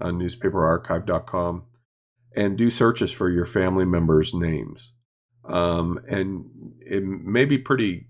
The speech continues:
curious just what you'll discover through doing that. I learned a lot about,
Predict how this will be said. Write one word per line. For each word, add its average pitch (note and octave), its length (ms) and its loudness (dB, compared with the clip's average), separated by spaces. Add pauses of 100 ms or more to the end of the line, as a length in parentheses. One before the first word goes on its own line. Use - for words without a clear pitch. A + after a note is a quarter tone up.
curious F#2+ 520 2
just - 260 -4
what F#2 220 -2
you'll F2 140 0
discover E2+ 760 0 (180)
through F2 180 -4
doing G2 300 0
that. D#2+ 340 -2
I A2+ 160 6
learned G#2+ 280 2
a D2+ 60 2
lot F#2 400 6
about, E2 480 -2